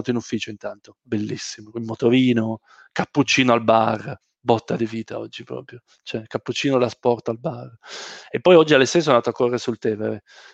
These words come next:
che non ci andavo da due mesi perché hanno chiuso tutto. E devo dire, b-, la sensazione è molto bella e anche una sensazione di, di grande serietà delle persone, tutti lontani, divisi, tutti con le mascherine. Cioè, anche ieri sono andato al parco, cioè, ho visto una città che comunque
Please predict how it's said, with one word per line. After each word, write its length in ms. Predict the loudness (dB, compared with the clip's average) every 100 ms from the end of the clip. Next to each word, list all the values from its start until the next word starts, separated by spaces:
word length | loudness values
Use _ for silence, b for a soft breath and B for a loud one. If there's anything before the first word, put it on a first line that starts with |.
| -4
che 140 | -2
non 120 | 0
ci 80 | 0
andavo 240 | 2 4 4
da 80 |
due 140 | 4 2
mesi 300 | 0 -2 -6
perché 160 | -10 -8
hanno 100 | -8
chiuso 280 | -8 -6 -6
tutto. 420 | -6 -8 -8 -10 _
E 280 | -2 -2 -2
devo 200 | 2 2
dire, 480 | 4 6 6 4 -6 _ _ _ _
b-, 180 | -16 -16 -14 -6
la 100 | -4
sensazione 500 | -2 -4 -2 2 2
è 20 |
molto 240 | 2 0 4
bella 240 | 6 6
e 40 | 6
anche 200 | 4 2
una 100 | 2
sensazione 540 | 0 -4 0 0 2
di, 200 | 0 -2
di 140 | -4 0
grande 300 | 4 4 2
serietà 440 | -2 -2 -2 0
delle 160 | 0 0
persone, 500 | -4 -14 -12 -12 -16 B B B
tutti 240 | _ -2 0
lontani, 420 | 2 2 2 2
divisi, 360 | -2 -4 -4 -8
tutti 240 | -6 -4
con 100 | -4
le 60 | -6
mascherine. 600 | -8 -8 -8 -8 -10 -16 B B B _
Cioè, 260 | -2 -2 -4 -18 -6
anche 260 | -4 0 4
ieri 160 | 6 4
sono 140 | 2
andato 140 | 0
al 100 | 0
parco, 640 | 4 2 2 -2 -4 -4 -6 _
cioè, 200 | 4 4
ho 80 | 4
visto 240 | 2 2
una 140 | 2
città 420 | 2 -2 2 4 2
che 120 | -2
comunque 460 | -6 -6 -4 -8